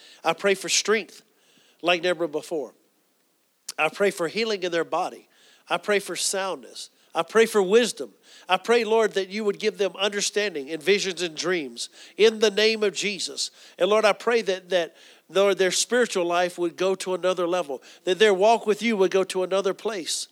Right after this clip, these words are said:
Lord, that every desire of their heart would be manifest and be fulfilled, in the name of Jesus. Lord, as we delight in you, you, you give us the desires of our heart. And we thank you for it.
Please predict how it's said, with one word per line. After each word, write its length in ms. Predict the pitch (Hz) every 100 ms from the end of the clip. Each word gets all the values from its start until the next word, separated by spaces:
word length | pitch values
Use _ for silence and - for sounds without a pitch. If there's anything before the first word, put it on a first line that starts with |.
| _ _ - - -
Lord, 220 | 202 226
that 120 | 196
every 360 | 202 254 254 220
desire 400 | 180 160 220 233
of 60 |
their 120 | 208 185
heart 260 | 214 202
would 140 | 180 160
be 300 | 190 165 _ - _ _ _
manifest 720 | 175 202 185 - 147 127 -
and 240 | 170 165
be 160 | 156 190
fulfilled, 680 | 165 170 - 196 180 120 - _ _ _ -
in 180 | 220 220
the 120 | 202
name 260 | 190 196 185
of 100 | -
Jesus. 480 | 175 151 127 - - - -
Lord, 220 | 202 226
as 160 | 214 185
we 120 | 233
delight 420 | 202 190 208 226
in 120 | 202
you, 240 | 208 196 135 - _
you, 200 | 185 220
you 360 | 214 220 196 165 180 151
give 240 | 247 247
us 140 | 190
the 160 | - 185
desires 520 | 175 156 180 175 156
of 100 | 156
our 140 | 156 143
heart. 280 | 151 117 _ _ _ - - -
And 80 | 175
we 100 | 202
thank 340 | 208 220 214
you 80 | 170
for 260 | 165 135
it. 80 | 104